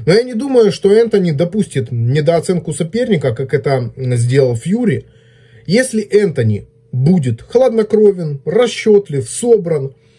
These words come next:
э, как в том же бою, например, с Валиным,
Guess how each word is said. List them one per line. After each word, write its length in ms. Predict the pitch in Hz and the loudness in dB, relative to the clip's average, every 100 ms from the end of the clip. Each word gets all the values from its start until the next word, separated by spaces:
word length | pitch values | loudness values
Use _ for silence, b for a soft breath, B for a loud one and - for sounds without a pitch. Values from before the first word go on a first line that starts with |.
| B 131 117 | B -12 -2
э, 460 | 135 135 131 131 | 2 2 2 0
как 200 | - 175 | 0 -2
в 60 | - | 0
том 180 | 233 165 | 2 2
же 120 | 175 | 0
бою, 260 | 160 175 165 | 0 0 0
например, 400 | 147 156 147 117 | 0 0 0 0
с 120 | - | 0
Валиным, 560 | 196 190 175 156 143 | 0 2 2 0 -4